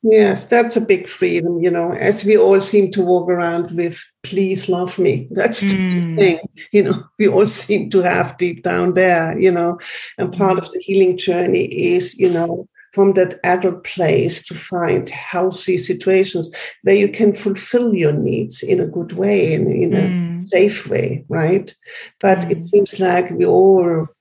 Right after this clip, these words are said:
Speaker 1: have a needy part in us, and often, you know,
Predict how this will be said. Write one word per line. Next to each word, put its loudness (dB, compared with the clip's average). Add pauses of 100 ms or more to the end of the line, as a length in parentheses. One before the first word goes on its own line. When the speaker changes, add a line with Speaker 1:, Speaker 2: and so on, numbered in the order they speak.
(160)
Speaker 1:
have -4
a 0
needy 0
part 0
in 2
us, -2
and 0
often, -6
you 4
know, 0